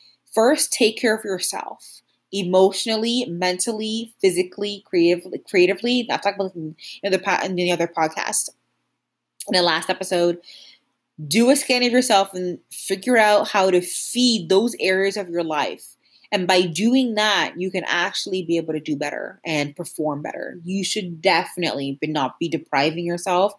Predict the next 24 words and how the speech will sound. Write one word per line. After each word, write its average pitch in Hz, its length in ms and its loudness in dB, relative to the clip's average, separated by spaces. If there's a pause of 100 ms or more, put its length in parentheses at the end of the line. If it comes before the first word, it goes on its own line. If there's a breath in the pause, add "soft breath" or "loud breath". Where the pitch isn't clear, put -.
(360 loud breath)
of 147 500 4
certain 151 520 0
essential, 139 880 2 (340 soft breath)
uh, 131 600 4 (160)
human 147 460 -6
needs, 208 480 -2 (400 soft breath)
uh, 135 260 4 (240)
to - 140 -2
get 151 320 2
that 135 200 -4
A. 65 360 -8
Because 175 200 -4
I'm 185 160 -2
telling 196 380 2
you, 208 160 2
it 185 80 2
is 175 160 0
not 143 240 -4
worth 143 300 -2
it. 220 260 0
And 147 260 -2 (680 soft breath)
having 208 440 2
your 220 200 0
life 170 580 0